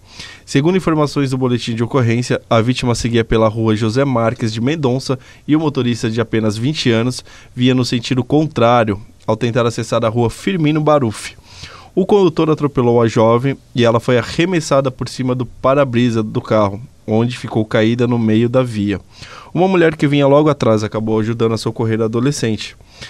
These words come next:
Ela foi levada para o pronto-socorro de Badi e depois precisou ser transferida para o Hospital de Base de São José do Rio Preto, com ferimentos leves, onde ela já se encontra bem. Ainda de acordo com o boletim de ocorrência,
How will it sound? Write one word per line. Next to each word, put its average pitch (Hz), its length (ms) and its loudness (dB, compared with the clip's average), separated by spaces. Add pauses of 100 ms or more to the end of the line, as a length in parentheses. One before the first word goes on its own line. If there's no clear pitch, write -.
(160)
Ela 107 160 2
foi 107 140 0
levada 101 340 0
para 101 180 -2
o 95 40 -6
pronto-socorro 143 840 0 (280)
de 139 120 0
Badi 156 460 0 (100)
e 208 80 -2
depois 151 320 0
precisou 135 400 -2
ser 131 160 -2
transferida 117 500 -4
para 110 180 0
o 110 40 2
Hospital 104 320 -2
de 110 100 -4
Base 101 320 -2
de 104 120 -6
São 113 180 -2
José 107 240 -2
do 104 100 -2
Rio 110 140 2
Preto, 120 440 0 (260)
com 139 100 -2
ferimentos 156 540 -2
leves, 107 420 0 (280)
onde 185 200 0
ela 156 140 2
já 143 120 0
se 139 120 -8
encontra 131 440 -2
bem. 98 300 -4 (560)
Ainda 185 300 2
de 180 80 0
acordo 160 400 0
com 147 180 -2
o 147 60 -2
boletim 135 320 0
de 127 80 0
ocorrência, 143 580 0